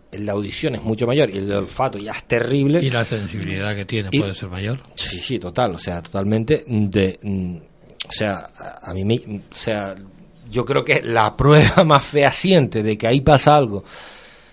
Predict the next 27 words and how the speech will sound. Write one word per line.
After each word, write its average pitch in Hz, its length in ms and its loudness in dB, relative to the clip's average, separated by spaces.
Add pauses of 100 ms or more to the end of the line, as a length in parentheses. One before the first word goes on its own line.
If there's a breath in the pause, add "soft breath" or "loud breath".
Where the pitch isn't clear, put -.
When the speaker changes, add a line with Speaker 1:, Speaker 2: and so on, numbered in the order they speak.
(120 loud breath)
Speaker 1:
que 120 140 0
se 120 160 -2
nos 107 140 -2
está 98 200 -4
escapando 135 480 2
porque 107 240 -4
no 110 80 -2
podemos 123 260 -4
percibir, 127 440 -6
no 120 140 -4
lo 131 80 0
voy 160 160 2
a 170 60 2
llamar 165 220 0
paranormal 165 460 -2
porque 139 320 -2
yo 117 100 -2
soy 131 140 -2
bastante 123 320 -4
escéptico, 160 420 -4 (520 loud breath)
pero 123 180 0
lo 127 80 4
que 120 80 -2
está 151 140 0
claro 180 180 2
es 175 60 -4
que 170 220 -4